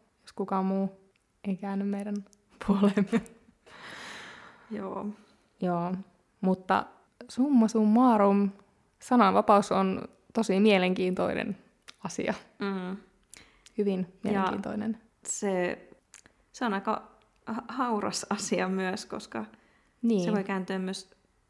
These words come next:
Speaker 2: ihan väärään suuntaan, jos sitä tulkitaan väärin.
Speaker 1: Mm, kyllä.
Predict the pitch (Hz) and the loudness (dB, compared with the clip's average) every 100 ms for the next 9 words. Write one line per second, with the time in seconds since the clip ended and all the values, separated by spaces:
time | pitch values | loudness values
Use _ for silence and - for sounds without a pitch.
0 | _ - 214 190 180 202 208 196 185 - | _ -8 -6 -4 -6 -4 -6 -6 -8 -10
1 | 240 233 - _ - - - 190 185 185 | -10 -12 -20 _ -16 -14 -12 -6 -6 -6
2 | - 220 208 - _ _ 214 233 208 180 | -6 -8 -10 -14 _ _ 2 6 6 4
3 | 185 - - _ - 196 175 | -2 -8 -20 _ -2 0 0